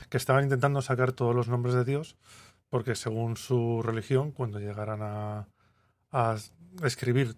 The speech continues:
todos los nombres de Dios, pues ya su trabajo habría terminado en este mundo y este mundo, pues, ya dejaría de tener sentido. Entonces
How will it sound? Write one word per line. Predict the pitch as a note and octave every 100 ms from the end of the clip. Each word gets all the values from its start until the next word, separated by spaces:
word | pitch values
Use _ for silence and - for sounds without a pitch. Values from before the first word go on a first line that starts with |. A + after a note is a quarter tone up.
| _
todos | B2 A#2+ B2
los | A#2+ A#2
nombres | A#2+ A#2+
de | A#2+ A#2+
Dios, | D#3 F#3+ - _ _ _ _ _ _
pues | A#2+ F#2+
ya | - A2 A2 C3+ D#3 _ _ _
su | - C3
trabajo | B2+ A2+ -
habría | A#2+ A#2+ A#2+
terminado | A#2 A#2+ A#2+
en | B2
este | B2 C3+
mundo | C3 C#3+ C#3+ F3 _ _
y | - C#3+ F3 - _ _ _ _
este | B2+ -
mundo, | G#2+ A#2 A#2+ B2 C3 _
pues, | _ B2 -
ya |
dejaría | G2+ A2 A2 A#2 A2
de | A2
tener | G#2 A2 G#2
sentido. | - G#2+ A#2 G#2 _ - - - - - _ _ _
Entonces | C3 A#2+ B2+ C#3+ -